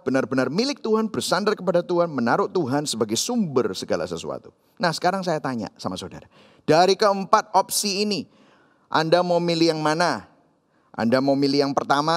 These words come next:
tadi, banyak uang tapi hidup di bawah kutuk, atau yang kedua, nggak punya uang, hidup di bawah kutuk, atau yang ketiga?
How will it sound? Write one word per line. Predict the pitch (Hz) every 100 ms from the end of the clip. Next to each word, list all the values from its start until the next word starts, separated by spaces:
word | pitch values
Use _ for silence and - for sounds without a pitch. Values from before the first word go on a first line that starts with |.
| 165
tadi, | 151 190 233 294 370 _ _ _
banyak | 117 110 135
uang | 147 156 185 226 226
tapi | 147 139 131
hidup | 131
di |
bawah | 120 127 120
kutuk, | 127 202 254 _ -
atau | 143 202
yang | 208
kedua, | 196 254 262 - - _ _ _ _
nggak | - 120 95
punya | 135 123
uang, | 127 151 190
hidup | 175 127 123
di | 120
bawah | 120 117
kutuk, | 123 113 220 _ _ _ _
atau | - 202 247
yang | 254
ketiga? | 262 311 254 139 -